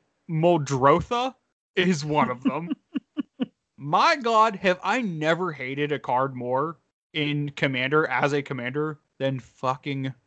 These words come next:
Speaker 1: Muldrotha. What a miserable piece of shit card. Like, every single time I play against somebody who's playing Muldrotha, and al-, also, Matt,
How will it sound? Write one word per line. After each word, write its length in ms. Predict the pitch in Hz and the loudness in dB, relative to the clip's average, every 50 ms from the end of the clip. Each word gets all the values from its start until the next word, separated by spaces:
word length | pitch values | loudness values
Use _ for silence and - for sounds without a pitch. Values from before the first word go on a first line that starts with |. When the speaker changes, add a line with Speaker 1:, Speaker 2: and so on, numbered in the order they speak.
| _ | _
Speaker 1:
Muldrotha. 840 | - 135 131 127 123 123 113 120 117 110 107 110 - - 90 95 120 - _ _ _ _ _ _ _ | -8 -4 -2 -2 -2 -4 -6 -8 -8 -8 -8 -10 -10 -12 -12 -12 -14 -14 _ _ _ _ _ _ _
What 300 | - 190 277 349 339 330 | 0 2 4 4 2 2
a 80 | 370 320 | 0 -2
miserable 920 | 247 190 170 165 165 165 165 160 151 151 170 165 156 143 147 151 151 151 | 0 0 -2 0 0 2 2 2 2 2 2 2 2 2 2 0 0 -2
piece 360 | 143 - - 135 131 120 - | -4 -4 -4 -4 -4 -4 -8
of 60 | 120 | -8
shit 240 | - - 123 107 - | -8 -8 -8 -8 -8
card. 280 | - 110 104 98 101 147 | -8 -6 -6 -6 -4 -2
Like, 240 | 190 208 208 - _ _ _ _ _ _ _ - | -2 -2 -2 -2 _ _ _ _ _ _ _ 2
every 320 | 214 254 277 285 320 320 | 2 4 4 2 0 -2
single 260 | 294 - 302 294 285 240 | -2 -2 -4 -4 -4 -4
time 220 | - 196 196 208 | -4 -4 0 0
I 80 | 202 180 | 0 0
play 200 | - 190 165 160 | 0 0 0 0
against 220 | 156 156 156 143 | 0 -2 -2 -2
somebody 180 | 156 151 147 143 | -2 -2 -2 -2
who's 120 | 139 - | -2 -2
playing 200 | - 151 143 135 | -2 -2 -2 -2
Muldrotha, 340 | 127 123 127 123 131 - 170 180 | -2 0 0 0 0 0 0 0
and 100 | 196 190 | 2 2
al-, 220 | 202 220 214 214 - | 4 2 2 0 0
also, 420 | 170 180 208 208 233 214 208 196 - | 2 2 2 2 2 0 0 -2 -4
Matt, 360 | 143 139 143 143 165 202 196 | -4 0 2 2 2 2 0